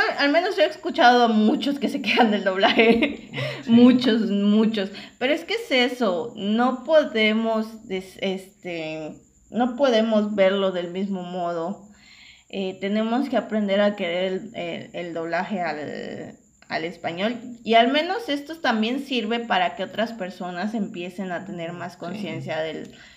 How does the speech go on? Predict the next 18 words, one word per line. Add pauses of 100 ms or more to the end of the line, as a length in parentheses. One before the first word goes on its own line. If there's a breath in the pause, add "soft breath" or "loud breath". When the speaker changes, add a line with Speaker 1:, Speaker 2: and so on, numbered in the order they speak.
(140 loud breath)
Speaker 1:
del
anime. (280 loud breath)
¿Por
qué
l-,
los
animes
más
conocidos
en
Latinoamérica
son
los
más,
lo-,
los
más
populares?